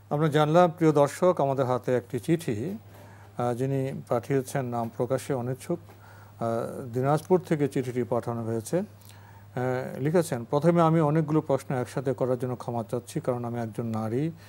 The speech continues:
আমার পক্ষে বারবার চিঠি পোস্ট করা কষ্টকর, তাই আপনাদের কষ্ট হলেও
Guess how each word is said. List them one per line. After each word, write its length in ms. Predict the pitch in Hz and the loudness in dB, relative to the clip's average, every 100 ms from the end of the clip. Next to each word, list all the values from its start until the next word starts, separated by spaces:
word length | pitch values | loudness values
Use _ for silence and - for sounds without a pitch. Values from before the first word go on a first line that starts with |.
| - - - | -20 -20 -12
আমার 200 | 120 127 120 | -6 -4 -2
পক্ষে 260 | 127 - | -4 -2
বারবার 460 | 127 117 117 120 123 123 - - - | -2 0 0 2 0 -2 -16 -20 -8
চিঠি 200 | 139 - | -4 -4
পোস্ট 280 | 127 127 123 | -4 -4 -4
করা 220 | - 123 | -2 -2
কষ্টকর, 500 | 113 123 - 135 160 190 - - - - - | -2 -6 -6 0 2 2 -4 -20 -20 -12 -4
তাই 120 | 135 | 0
আপনাদের 520 | 135 - 165 156 175 | 2 2 2 4 4
কষ্ট 260 | 156 139 - | 4 0 2
হলেও 400 | 151 170 151 120 | 4 6 6 2